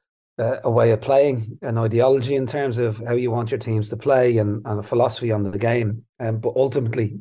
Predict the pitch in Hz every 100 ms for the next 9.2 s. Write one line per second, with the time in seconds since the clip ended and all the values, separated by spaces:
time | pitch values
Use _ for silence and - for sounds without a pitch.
0 | - - 127 110 123 120 123 113 117 127
1 | 123 101 139 117 117 101 104 101 120 117
2 | 113 113 120 110 120 113 107 123 113 107
3 | 110 113 107 104 117 110 113 107 113 110
4 | 98 104 104 113 110 107 - 107 107 113
5 | 117 110 120 113 110 117 - 123 120 127
6 | 107 104 110 120 120 107 113 104 104 113
7 | - 135 107 101 98 104 104 107 101 113
8 | 120 107 107 98 95 - 95 87 - -
9 | 98